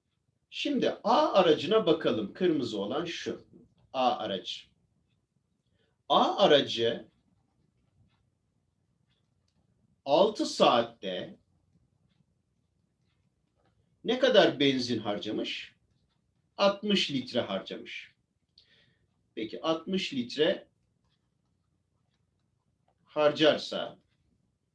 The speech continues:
o zaman bir saatte ne kadar harcayacaktır? Altmış bölü altıdan on litre çıkacaktır. Öyle değil mi?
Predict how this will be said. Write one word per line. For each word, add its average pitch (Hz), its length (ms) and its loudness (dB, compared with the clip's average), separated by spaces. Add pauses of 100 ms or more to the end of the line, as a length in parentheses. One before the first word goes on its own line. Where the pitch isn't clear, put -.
(1000)
o 190 100 0
zaman 247 460 2
bir 254 160 4
saatte - 720 0 (3500)
ne 370 100 -6
kadar 160 260 4
harcayacaktır? 117 880 -2 (920)
Altmış 196 520 -4
bölü 120 200 0
altıdan 135 840 0 (720)
on 247 200 -4
litre 175 360 -2
çıkacaktır. - 800 -12 (160)
Öyle - 180 -12
değil 320 100 -6
mi? - 180 -10